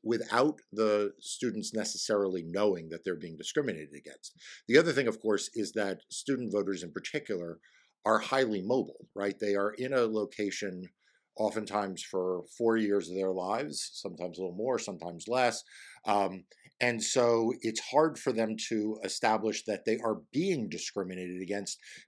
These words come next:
because they are entered a new environment. They ha-, they,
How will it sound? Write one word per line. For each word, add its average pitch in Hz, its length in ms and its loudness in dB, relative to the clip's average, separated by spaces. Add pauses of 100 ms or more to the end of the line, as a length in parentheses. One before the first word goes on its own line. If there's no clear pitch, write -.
because 117 280 4
they 117 140 2
are 117 140 2
entered 139 340 0
a 117 60 -2
new 113 200 2
environment. 90 600 -6 (420)
They 110 420 2 (220)
ha-, 117 320 4
they, 110 420 2